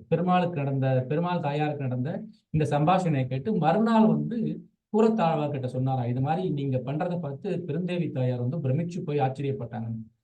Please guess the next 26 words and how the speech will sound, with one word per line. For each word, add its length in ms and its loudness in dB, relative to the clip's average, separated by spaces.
அப்போ 380 0
அது 300 2
வந்து 220 2
அவருக்கு 340 -2
ஒரு, 160 0
ஒரு 340 0
மணியாக 600 8
ஒலித்து, 400 -2
அதாவது, 360 4
"இத்தனை 340 0
நாள் 280 2
நான் 440 -2
இதை 200 -2
வந்து 280 0
இதற்காக 540 2
நான் 240 4
செய்யலையே, 480 0
என்ன 440 0
ஒரு 220 -2
பெருமாளும் 520 4
தாயாரும் 380 -2
என்னை 160 -6
பத்தி 240 -6
பேசணும்னா 640 0
ராமானுஜருடைய 800 6
சிஷ்யன்னு 400 2